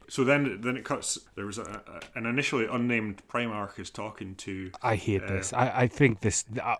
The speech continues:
Speaker 2: I was really angry at this. I think it was. <laughs> I think it's, it's the worst ending I can possibly think of.
Speaker 1: But <laughs> then, like, so, and, and Lionel Johnson's like,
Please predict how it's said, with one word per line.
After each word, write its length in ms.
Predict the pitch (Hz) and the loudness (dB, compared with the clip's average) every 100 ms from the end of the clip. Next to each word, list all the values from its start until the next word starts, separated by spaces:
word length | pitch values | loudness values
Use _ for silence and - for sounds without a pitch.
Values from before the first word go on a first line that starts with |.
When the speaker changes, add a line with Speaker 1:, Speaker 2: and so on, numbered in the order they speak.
| - | 2
Speaker 2:
I 100 | 127 | 4
was 200 | 117 - | 4 0
really 500 | 123 117 131 131 120 | -2 4 6 8 8
angry 400 | 101 104 95 95 | 8 8 6 4
at 80 | 87 | -2
this. 460 | 92 87 - - - - | -6 -10 -10 -10 -12 -4
I 60 | 107 | -2
think 280 | - 107 117 | 4 4 4
it 60 | |
was. 260 | 104 - - - - - | 0 -2 -10 -18 -20 -20
<laughs> 380 | - - - - | -20 -16 -16 -2
I 80 | 127 | 6
think 180 | 160 139 | 8 8
it's, 220 | 131 - - - _ _ _ - | 4 -2 -20 -20 _ _ _ -4
it's 220 | 143 - | -2 0
the 100 | - 120 | 2 4
worst 500 | 120 135 135 - 127 | 6 6 6 4 4
ending 380 | 113 110 107 | 6 8 8
I 80 | 104 | 6
can 200 | - 92 | 4 2
possibly 640 | - - 107 - 104 104 92 | 2 4 4 4 -2 -4 -6
think 360 | - 90 - | -6 -6 -6
of. 260 | 90 87 - - - - - - - | -6 -8 -12 -20 -20 -20 -16 -14 0
Speaker 1:
But 160 | 135 | 2
<laughs> 180 | 139 - | 4 4
then, 140 | 165 - | 2 4
like, 280 | 139 143 180 208 - | 2 2 -2 -6 0
so, 220 | 135 117 | 2 4
and, 300 | 127 120 117 | 4 4 4
and 360 | 123 113 107 - | 0 -2 -4 -6
Lionel 280 | 123 131 139 | -2 0 2
Johnson's 440 | 117 117 117 107 | 0 -2 -4 -6
like, 280 | 110 90 - | -4 -6 -10